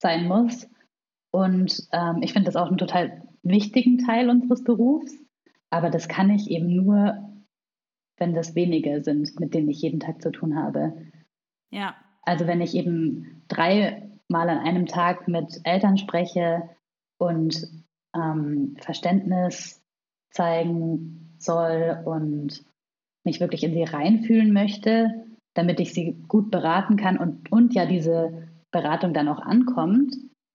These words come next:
Speaker 1: dann klappt es. Wenn es aber acht sind, irgendwann denkst du dir, „Oh, das habe ich heute schon so oft gehört, ich kann nicht mehr.“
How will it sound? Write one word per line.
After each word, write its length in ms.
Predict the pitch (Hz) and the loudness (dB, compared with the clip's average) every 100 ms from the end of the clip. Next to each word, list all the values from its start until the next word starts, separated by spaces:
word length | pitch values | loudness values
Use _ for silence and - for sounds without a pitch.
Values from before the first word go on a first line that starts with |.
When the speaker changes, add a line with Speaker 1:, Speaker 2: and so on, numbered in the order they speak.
| _ _ _ _ _ _ _ _ _ | _ _ _ _ _ _ _ _ _
Speaker 1:
dann 520 | 185 180 180 - - | 0 2 0 -4 -12
klappt 360 | - 185 - - | -6 -4 -4 -6
es. 260 | 131 - - | -6 -6 -4
Wenn 160 | 175 170 | -2 0
es 100 | 175 | 0
aber 260 | 165 156 | -2 0
acht 300 | 185 - - | -2 -4 -4
sind, 340 | 208 202 202 - | 2 2 2 0
irgendwann 920 | 190 185 170 170 170 139 82 - _ _ _ _ _ _ - | 2 2 0 0 -2 -4 -8 -20 _ _ _ _ _ _ -2
denkst 200 | 190 - | 0 0
du 60 | 160 | -4
dir, 40 | - | -6
„Oh, 60 | - | -8
das 160 | - | -6
habe 80 | 180 | -4
ich 160 | 196 - | -2 -4
heute 160 | 202 - | -4 0
schon 180 | 202 | 0
so 140 | 196 - | 2 0
oft 240 | 185 - | -4 -2
gehört, 300 | 190 175 175 | -2 0 -2
ich 120 | - | -6
kann 200 | - 190 | -6 -2
nicht 220 | 180 156 147 | 0 0 -2
mehr.“ 320 | 143 143 | -2 -4